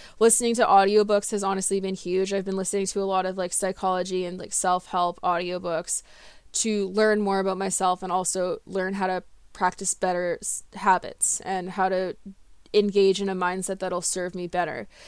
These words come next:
And that's been super helpful, and that's also honestly contributed to a lot of the changes that I've seen even recently. I intend to continue doing that going into the new year. Like, I've journaled for the last thirty plus days straight because I set a habit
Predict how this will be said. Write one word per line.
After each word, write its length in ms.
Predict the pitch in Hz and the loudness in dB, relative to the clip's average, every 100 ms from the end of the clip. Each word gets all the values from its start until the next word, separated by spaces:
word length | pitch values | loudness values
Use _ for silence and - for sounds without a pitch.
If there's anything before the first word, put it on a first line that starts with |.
| - | -6
And 180 | - 202 | -2 2
that's 180 | 196 196 | 2 2
been 160 | 202 196 | 0 0
super 340 | 208 196 180 | -2 -4 -2
helpful, 340 | 190 180 - | 0 0 -2
and 100 | 185 | -6
that's 140 | 185 - | -6 -4
also 420 | 190 180 185 180 | -2 -2 -4 -4
honestly 420 | 185 180 175 - | -4 -6 -6 -8
contributed 540 | 180 196 190 180 175 180 | -6 -6 -4 -6 -6 -6
to 120 | 190 | -6
a 20 | |
lot 160 | 175 175 | -4 -4
of 80 | 180 | -6
the 80 | |
changes 380 | 175 185 175 180 | -8 -8 -8 -8
that 100 | 180 | -6
I've 140 | 160 170 | -6 -6
seen 320 | 185 170 165 | -8 -8 -10
even 260 | 175 165 | -10 -10
recently. 540 | 165 170 - 139 - 202 | -8 -6 -8 -10 -14 -2
I 100 | 214 | 4
intend 380 | 214 202 240 220 | 4 2 0 0
to 80 | 214 | -2
continue 540 | 233 208 - 208 196 | -2 -2 0 0 0
doing 380 | 180 190 190 190 | 0 2 2 0
that 300 | 156 139 202 | -4 -6 -6
going 280 | 190 180 175 | -6 -6 -6
into 260 | 175 - | -8 -8
the 280 | 180 175 175 - | -6 -6 -6 -12
new 200 | 190 190 | -6 -4
year. 320 | 180 - - - | -4 -6 -10 -6
Like, 200 | 185 180 | -4 4
I've 260 | 202 202 190 | 6 4 2
journaled 420 | 208 214 214 208 | 2 4 2 0
for 120 | 208 | -2
the 100 | 202 | 0
last 360 | 196 185 190 - | 2 2 0 -2
thirty 320 | 190 190 190 | -2 -2 -4
plus 360 | - 180 175 | -4 -4 -4
days 300 | - 170 175 | -6 -6 -4
straight 480 | - - 190 175 165 | -4 -4 -2 -2 -4
because 280 | 190 202 190 | -8 -8 -6
I 280 | - 180 180 | 0 0 0
set 340 | - 190 170 - | 0 0 -2 -2
a 100 | 190 | -4
habit 540 | 196 190 175 165 - | 2 2 0 -6 -10